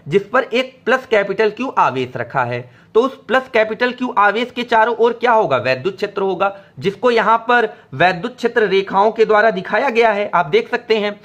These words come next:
और उसी वैद्युत क्षेत्र में दो पॉइंट लिए गए हैं, एक पॉइंट ए है और दूसरा पॉइंट बी है। ठीक, इन्हीं दोनों पॉइंट के बीच जो विभवांतर होगा, वो हमें ज्ञात करना है। तो उसके लिए हम क्या कर लेते हैं कि बिंदु बी पर एक प्लस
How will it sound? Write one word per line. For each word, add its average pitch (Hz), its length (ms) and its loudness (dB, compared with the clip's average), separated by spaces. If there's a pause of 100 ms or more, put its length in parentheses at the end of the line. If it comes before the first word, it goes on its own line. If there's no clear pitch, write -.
(240)
और 202 120 0
उसी 269 320 -4
वैद्युत 233 380 0
क्षेत्र 220 300 -2
में 247 180 -2
दो 220 140 4
पॉइंट 135 400 -4
लिए 120 240 -4
गए 107 200 -4
हैं, 107 280 -10 (220)
एक 220 240 2
पॉइंट 196 360 0
ए 208 160 4
है 247 80 4
और 254 120 2
दूसरा 185 320 0
पॉइंट 196 380 -2
बी 139 260 -6
है। 107 220 -8 (320)
ठीक, - 240 -4 (240)
इन्हीं 220 240 0
दोनों 240 320 4
पॉइंट 233 420 0
के 254 100 -4
बीच 190 320 -6
जो 262 80 0
विभवांतर 175 640 0
होगा, 180 380 2 (220)
वो 233 180 2
हमें 226 260 0
ज्ञात 110 280 -2
करना 110 300 -6
है। 110 260 -6 (240)
तो 185 60 2
उसके 190 280 -2
लिए 214 400 2 (140)
हम 202 120 -2
क्या 220 200 2
कर 247 160 -4
लेते 220 280 2
हैं 240 180 0
कि 247 100 -6
बिंदु 220 300 -2
बी 175 240 -4 (120)
पर 202 200 2 (280)
एक 262 220 -2
प्लस 269 420 -2